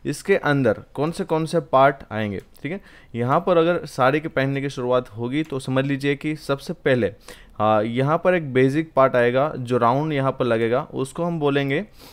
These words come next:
आ, बॉडी पार्ट, ठीक है। बॉडी पार्ट क्या होगा कि पहला राउंड लगेगा and दूसरा राउंड लगेगा।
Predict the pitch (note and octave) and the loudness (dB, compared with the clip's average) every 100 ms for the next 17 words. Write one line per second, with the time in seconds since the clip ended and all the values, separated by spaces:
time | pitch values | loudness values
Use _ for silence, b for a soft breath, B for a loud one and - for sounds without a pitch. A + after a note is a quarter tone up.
0 | B - G#2 G#2+ A#2+ B2+ B2 B2+ A2+ - | B -8 -2 0 -2 2 4 4 2 0
1 | F2 - - - - C#3+ F3 A#3+ - b | -2 -4 -18 -20 -12 -10 -10 -12 -20 b
2 | b b b b b A#2+ C3+ E3+ E3+ E3 | b b b b b 0 2 4 4 4
3 | E3 D#3+ D#3+ D3+ D#3 - C3+ C#3 C#3 C#3+ | 4 4 4 0 -6 0 0 2 0 0
4 | D3 C#3 C#3 C#3+ F3+ - B2+ B2+ B2+ B2 | -2 -2 -2 -4 -4 -6 -4 -4 -2 0
5 | A#2 G#2 G2 F#2+ F#2+ | 0 0 -2 -4 -4